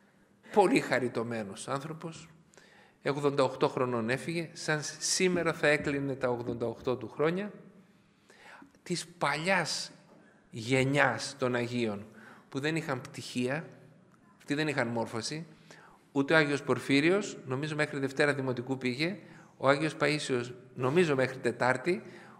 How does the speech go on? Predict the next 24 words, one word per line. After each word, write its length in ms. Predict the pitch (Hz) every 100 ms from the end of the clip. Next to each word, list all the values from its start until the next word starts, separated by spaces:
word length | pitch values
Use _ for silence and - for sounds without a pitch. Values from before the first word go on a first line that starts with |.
| -
ο 200 | - 131
Άγιος 340 | 165 170 156
Ιάκωβος 460 | 160 160 147 131 127
δεν 140 | 147
ξέρω 280 | 135 127 123
στη 160 | 117 123
τάξη 300 | 117 113 120
πήγε, 420 | 143 165 202 220 - - - - - - _ _ _ _ _ _ _ -
και 140 | -
αυτός 420 | 160 - 233 226 226
ήτανε 340 | 220 208 202
τίποτα. 680 | 190 196 139 - 90 - - - _ _ _ _ - _ - -
Ήτανε 500 | 202 220 233 226 220 -
τίποτα 680 | 262 247 - 131 - - - - -
από 260 | 139 143
πλευράς 500 | 139 147 151 151 -
πτυχίων, 840 | - - 117 - 202 240 233 254 -
από 240 | - 135
πλευράς 560 | 135 135 131 156 160 143
μορφώσεως, 800 | 139 113 - 190 214 220 220 214 - - -
από 220 | 151 151
πλε-, 360 | 151 147 151 160
πλευράς 540 | 156 147 143 156 175
γνώσεων. 760 | 165 156 156 147 - 110 101 98